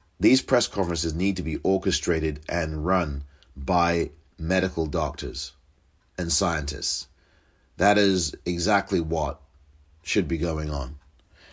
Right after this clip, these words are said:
And in fact, Boris Johnson in the U K is doing that. Boris Johnson makes a couple of statements, and then he has a team to, or a, a doctor to his left and to his right, typically.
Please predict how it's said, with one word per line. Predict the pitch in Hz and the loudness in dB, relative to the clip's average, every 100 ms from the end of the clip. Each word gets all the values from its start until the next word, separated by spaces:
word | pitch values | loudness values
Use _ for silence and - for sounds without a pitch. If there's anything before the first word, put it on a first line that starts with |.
| - | -6
And | 98 | 0
in | 107 | 4
fact, | 139 120 82 | 6 6 6
Boris | 139 - | 6 6
Johnson | - 135 156 - 107 | 4 4 4 2 0
in | 90 | 0
the | 90 | 0
U | 110 | -2
K | - 120 | 0 2
is | 98 | 2
doing | 78 117 165 92 | 2 2 2 -4
that. | 65 - - _ _ _ _ _ _ | -6 -10 -20 _ _ _ _ _ _
Boris | 107 123 113 | 6 6 6
Johnson | 117 113 107 92 80 - | 4 4 2 -2 -4 -2
makes | 101 110 110 | 0 2 0
a | |
couple | - 107 104 | 0 2 2
of | 101 | 0
statements, | - 98 - 90 82 - - _ _ _ _ - | 2 2 2 -2 -4 -8 -12 _ _ _ _ -6
and | 92 92 | -2 4
then | 107 101 98 - | 4 6 2 -2
he | 95 101 98 | 0 0 2
has | 95 90 85 - | 2 2 0 -4
a | 85 | -4
team | - 127 107 98 90 | -2 0 2 0 0
to, | - 80 | 0 0
or | 65 80 76 65 - | 0 0 0 -2 -6
a, | 73 | -6
a | |
doctor | 69 - 101 95 - | -8 -2 2 2 0
to | 87 95 | -4 -2
his | 78 | 0
left | 87 92 92 - | 2 0 0 -6
and | 78 - 82 | -6 -6 -6
to | 90 | -4
his | 73 73 | -4 0
right, | 90 90 85 - - - - - - | 2 2 0 -6 -16 -20 -20 -20 -4
typically. | - 101 85 - 78 | -2 0 -2 -2 -2